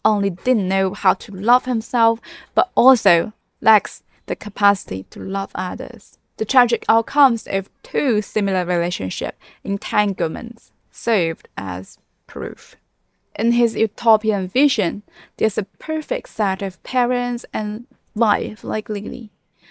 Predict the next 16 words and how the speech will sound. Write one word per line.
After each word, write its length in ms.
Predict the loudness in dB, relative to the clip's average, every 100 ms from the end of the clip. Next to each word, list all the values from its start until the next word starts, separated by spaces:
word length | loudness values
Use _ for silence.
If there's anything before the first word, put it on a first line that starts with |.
| _ _ -6
Because 300 | 2 4 8
his 240 | 6 6
ideal 680 | 4 4 4 4 6 6 6
was 420 | 4 2 0 -6 -12
shattered, 760 | 0 4 4 2 -4 -6 -8 _ _
he 160 | -8
chose 380 | -8 -6 -6 -6
to 160 | -12 -6
destroy 680 | -2 -2 0 4 6 6
that 260 | 2 -2 -4
woman 320 | -4 -4 -4 -4
if 200 | -6 -6
he 120 | -10
couldn't 340 | -8 -8 -8
have 300 | -8 -10 -10
her. 240 | -12 -16